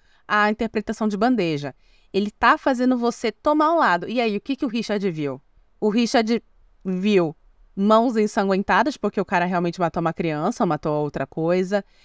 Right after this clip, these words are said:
Ele viu realmente dedinhos, é, com, com olhinhos. O que que ele viu? O fato é que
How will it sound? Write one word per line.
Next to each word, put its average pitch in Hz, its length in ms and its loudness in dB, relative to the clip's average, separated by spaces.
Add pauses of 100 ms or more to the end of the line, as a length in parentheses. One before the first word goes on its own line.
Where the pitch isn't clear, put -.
(100)
Ele 202 260 4
viu 226 280 0
realmente 233 400 2
dedinhos, 196 580 0
é, 175 300 0
com, 185 320 -4
com 180 280 -4
olhinhos. 208 640 2
O - 60 -20
que 262 100 0
que - 80 -4
ele 302 140 2
viu? 180 280 -2 (420)
O 196 80 -2
fato 214 360 2
é 277 60 2
que - 240 -4